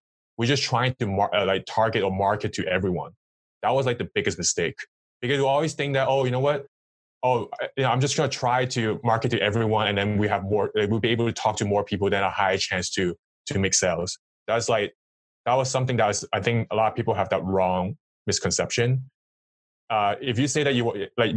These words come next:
your product is for everyone and you just try to market to everyone, that means you don't know your product, uh,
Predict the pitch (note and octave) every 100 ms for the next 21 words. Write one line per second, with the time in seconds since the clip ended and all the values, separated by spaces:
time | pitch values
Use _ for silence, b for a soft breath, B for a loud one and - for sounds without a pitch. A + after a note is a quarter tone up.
0 | A#2+ A2+ - A#2+ A#2+ A#2+ C3 B2 A2 -
1 | F#2+ F#2 A2+ B2 C#3 G#2+ G2 G2 F#2+ -
2 | - _ _ - A2+ G2+ F2 F#2+ - B2
3 | A#2 - - A#2+ C3 B2+ B2 A2+ A2 F#2+
4 | F#2 G2 F#2+ G2 F2+ E2+ F2+ E2 - E2
5 | E2 - _ F2